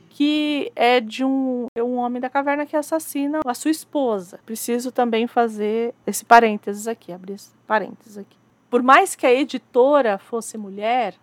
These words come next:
esse roteiro, ele era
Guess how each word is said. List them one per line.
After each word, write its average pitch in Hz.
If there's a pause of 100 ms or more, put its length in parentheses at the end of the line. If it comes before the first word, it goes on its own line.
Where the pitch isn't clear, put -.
(720)
esse 254
roteiro, 254 (480)
ele 226
era 240